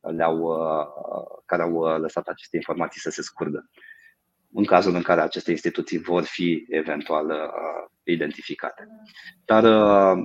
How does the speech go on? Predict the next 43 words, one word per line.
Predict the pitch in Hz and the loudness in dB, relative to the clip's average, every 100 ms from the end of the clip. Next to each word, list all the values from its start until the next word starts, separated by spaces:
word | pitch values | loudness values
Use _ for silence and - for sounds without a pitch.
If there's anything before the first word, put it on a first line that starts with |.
| - | -4
uh, | 95 101 98 92 92 | 0 0 2 0 0
un | 98 | 0
lucru | 123 127 143 | -2 -2 -4
foarte | - 120 120 | 0 -2 0
important | 107 101 95 98 95 | 0 0 -2 -2 -4
pe | 90 | -4
care | 87 87 | -2 0
oamenii | 90 95 92 | 0 -2 -4
trebuie | 87 92 90 | -4 -6 -4
să-l | 90 | -6
știe | 85 - 90 | -8 0 2
este | 87 - 87 | 2 -2 -8
că | - 92 | -2 0
informațiile | 87 87 - 87 95 107 131 117 113 113 _ - _ _ _ _ | 0 -2 -4 -4 -4 -2 0 2 2 0 _ -20 _ _ _ _
care | - 120 107 | 0 4 4
fac | 104 - 147 - | 4 2 0 2
parte | 123 117 - | 4 4 2
din | 98 95 | 0 0
breșele | 95 95 90 85 | 0 0 0 -2
acestea | 92 90 90 | -4 -6 -6
de | |
securitate | 85 87 - 82 82 80 92 | -6 -6 -6 -6 -4 -4 -4
sunt | - 117 104 | -2 -2 -2
agregate | 101 92 98 95 90 | 0 0 0 -2 -2
de | 92 | -4
către | 92 - 82 | -4 -6 -4
hackeri | 95 85 82 - _ _ _ _ | -4 -4 -6 -8 _ _ _ _
și, | - - - 117 117 110 | -14 -8 2 6 6 6
uh, | - 104 104 98 90 87 - | 2 4 4 4 2 -2 -6
uh, | 85 92 90 82 78 _ _ | -2 0 -2 -4 -10 _ _
un | - 147 | -2 0
pic | 175 127 | 2 2
de | |
aici, | 107 135 - | 4 2 0
un | 113 | -2
pic | 113 | -2
de | 104 | 2
aici, | 95 120 - | 2 2 0
un | 92 | -2
pic | 113 117 | -2 0
din | 107 | 0
altă | 104 107 | 0 -2
parte, | - 120 127 139 | 0 0 2 -2